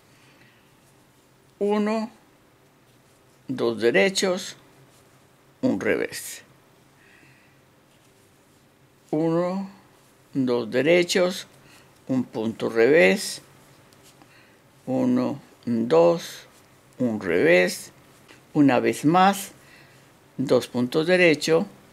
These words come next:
un punto revés, dos puntos derecho, un punto revés. Terminé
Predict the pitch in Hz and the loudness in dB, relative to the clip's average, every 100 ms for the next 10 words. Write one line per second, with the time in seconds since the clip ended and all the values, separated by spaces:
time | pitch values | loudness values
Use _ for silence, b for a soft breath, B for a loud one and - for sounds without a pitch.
0 | _ _ - 117 98 117 104 107 117 107 | _ _ -6 -6 -6 -6 -6 -6 -2 0
1 | 131 180 185 185 - b b b b b | 4 4 2 -2 -14 b b b b b
2 | - 147 127 - 127 110 131 131 156 170 | -8 -4 -4 -4 -6 -4 -2 2 4 4
3 | 214 - 175 185 - - - - _ _ | 2 0 0 0 -6 -20 -20 -20 _ _
4 | - 117 110 143 143 139 143 135 160 185 | -6 -6 -2 0 0 0 0 2 4 4
5 | 185 185 - B B B B - 170 143 | 4 -2 -14 B B B B 2 4 6
6 | 151 160 185 202 240 | 6 6 4 2 0